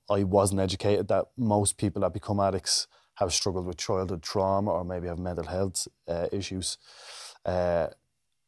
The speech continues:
I didn't understand that, and young people today don't understand that.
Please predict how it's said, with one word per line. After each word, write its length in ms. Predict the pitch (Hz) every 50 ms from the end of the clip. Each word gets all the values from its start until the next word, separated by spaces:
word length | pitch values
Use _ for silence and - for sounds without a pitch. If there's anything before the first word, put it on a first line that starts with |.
| _ _ _ _ _ _ -
I 80 | 101
didn't 320 | 98 90 98 90 92 87 -
understand 540 | - 92 85 87 85 - 101 90 92 95 92
that, 200 | 95 95 - -
and 240 | 80 90 82 82 80
young 180 | 104 101 98 90
people 220 | - 98 - 87
today 320 | 78 - 98 92 95 95
don't 220 | 92 98 95 87 104
understand 480 | 95 92 90 - - 101 90 92 95
that. 140 | 92 92 87